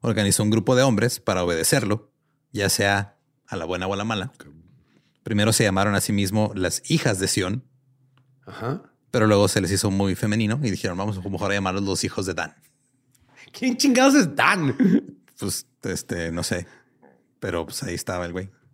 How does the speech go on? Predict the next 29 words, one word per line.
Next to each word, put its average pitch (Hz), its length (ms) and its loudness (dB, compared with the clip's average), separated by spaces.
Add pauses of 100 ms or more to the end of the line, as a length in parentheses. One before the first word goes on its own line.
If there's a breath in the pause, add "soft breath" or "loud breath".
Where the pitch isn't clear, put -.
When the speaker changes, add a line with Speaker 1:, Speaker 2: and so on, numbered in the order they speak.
(120)
Speaker 1:
Y 104 140 -6
ya 85 280 -4
era, 85 340 -6 (320)
formaron 95 320 -4
su 98 100 -4
propia 90 440 -6 (440)
policía, 98 760 0
<laughs> 87 100 -4
básicamente, 110 580 0
que - 80 -8
eran 104 220 -4 (320 loud breath)
los 95 260 -6
Danites 98 500 -2
o 101 60 0
los 87 160 -4
Danitas. 87 500 -8 (2250)
Ahora, 101 340 -2 (140)
se - 180 -2
cree 101 200 0
que 113 200 2
Porter 107 380 0
era 92 200 0
uno 90 220 -2
de 90 80 0
los 87 80 -2
líderes 87 360 -2
de 90 80 -4
los 85 140 -4
Danitas. 98 540 -6